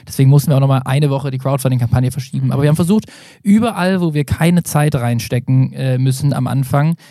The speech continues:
Speaker 1: nach hinten zu schieben, ähm, bis wir diese, erstmal festgestellt haben, dass wir da was machen können, was nicht scheiße ist.
Speaker 2: Mhm.
Speaker 1: Ähm, also, dass es wirklich funktioniert, das, was wir denken. Und dann ein Produkt zu machen, wo wir denken, das ist mega gut. Ähm,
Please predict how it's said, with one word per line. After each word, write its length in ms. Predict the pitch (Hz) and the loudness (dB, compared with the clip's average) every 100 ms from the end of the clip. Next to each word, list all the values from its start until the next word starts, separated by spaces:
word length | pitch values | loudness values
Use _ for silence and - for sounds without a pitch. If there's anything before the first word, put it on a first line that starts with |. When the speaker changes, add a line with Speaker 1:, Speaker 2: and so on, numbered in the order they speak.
| _ - | _ -4
Speaker 1:
nach 140 | 139 | 0
hinten 280 | 160 196 175 | 0 0 0
zu 140 | 131 | 0
schieben, 480 | 113 120 120 131 170 - _ _ | -2 -2 0 2 2 -2 _ _
ähm, 500 | 123 135 131 131 131 - - | -2 0 2 2 -2 -4 -2
bis 220 | 151 - | -2 0
wir 80 | 151 | -2
diese, 540 | 147 143 139 135 135 131 - _ _ _ _ _ _ _ - | 0 2 2 2 0 -2 -12 _ _ _ _ _ _ _ -4
erstmal 220 | 151 156 | -2 -2
festgestellt 340 | 151 - 143 | -4 -6 -2
haben, 60 | 143 | -2
dass 80 | 135 | 0
wir 80 | 135 | 0
da 80 | |
was 120 | 131 135 | 0 0
machen 200 | - 143 | 0 0
können, 160 | 143 | 0
was 100 | 131 | -2
nicht 120 | 131 | -6
scheiße 320 | - 127 131 127 | -6 -6 -4 -6
ist. 220 | 127 131 | -8 -12
Speaker 2:
Mhm. 260 | 87 98 95 _ _ _ - - | -14 -14 -14 _ _ _ -8 -4
Speaker 1:
Ähm, 340 | 143 131 139 | -2 -2 -2
also, 180 | 135 139 | -4 -4
dass 120 | 143 | -4
es 180 | 139 135 - 151 | -6 -10 -12 -4
wirklich 300 | 165 170 143 | -2 -2 -2
funktioniert, 400 | 147 135 143 131 | -4 -4 -6 -6
das, 100 | 135 | -10
was 120 | 131 | -8
wir 80 | 131 | -6
denken. 320 | 123 131 - | -6 -6 -4
Und 120 | 131 | -2
dann 240 | 135 170 196 - - - - | 2 2 0 -6 -20 -20 -8
ein 120 | 147 | -4
Produkt 260 | 139 151 - | -2 -2 -2
zu 60 | 143 | -2
machen, 280 | 135 147 | 0 0
wo 80 | 135 | 0
wir 60 | 131 | 0
denken, 280 | 131 131 131 | 0 0 -2
das 120 | 117 | -4
ist 120 | 123 | -4
mega 280 | 131 127 120 | -2 0 -2
gut. 320 | 135 240 - _ _ _ _ | -2 -4 -8 _ _ _ _
Ähm, 420 | 151 143 139 143 | 2 2 2 0